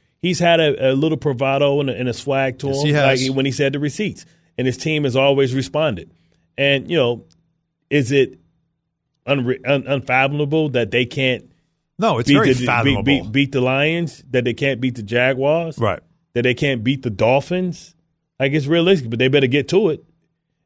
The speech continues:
Speaker 1: I don't wanna hear anything if you lose to the Lions. Like, then you gotta kinda be quiet.
Speaker 2: Yeah.
Speaker 1: You gotta hush.
Speaker 2: You've reached that
Speaker 1: Because
Speaker 2: point.
Speaker 1: if you look, you look at what the Chargers are doing. But what I don't wanna do, and I know we're talking about New York right now, and I, I,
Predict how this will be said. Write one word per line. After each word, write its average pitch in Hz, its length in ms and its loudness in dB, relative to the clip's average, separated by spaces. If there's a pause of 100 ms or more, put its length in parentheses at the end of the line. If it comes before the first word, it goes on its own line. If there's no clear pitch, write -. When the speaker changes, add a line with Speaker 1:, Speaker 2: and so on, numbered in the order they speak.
(180)
Speaker 1:
I 117 100 2
don't 147 140 4
wanna 143 140 4
hear 135 120 4
anything 139 320 2
if 104 100 -4
you 123 100 0
lose 131 160 2
to 123 100 -4
the 110 60 0
Lions. 113 500 0
Like, 104 240 -4
then 113 180 -4
you 139 80 -4
gotta 113 260 -2
kinda 107 340 -4 (340)
be 110 100 -2
quiet. 120 460 -2 (580)
Speaker 2:
Yeah. 107 320 -2
Speaker 1:
You 107 80 -12
gotta 117 200 0
hush. - 460 -2
Speaker 2:
You've 107 180 -4
reached 123 200 0
that 147 200 4
Speaker 1:
Because 110 80 -2
Speaker 2:
point. 90 160 -8 (120)
Speaker 1:
if - 80 -8
you 135 60 2
look, 139 160 6
you 139 140 2
look 156 160 2
at 151 80 6
what 147 100 0
the 127 80 -4
Chargers 143 500 2
are 113 60 -4
doing. 110 380 -2 (600)
But 127 220 4
what 151 140 4
I 147 100 4
don't 175 260 4
wanna 139 200 4
do, 123 180 2
and 123 80 2
I 123 60 2
know 147 160 2
we're 139 140 2
talking 131 260 0
about 120 220 0
New 120 80 -2
York 120 280 2
right 113 200 -2
now, 107 320 -2
and 104 100 -12
I, 107 260 -10
I, 127 60 -10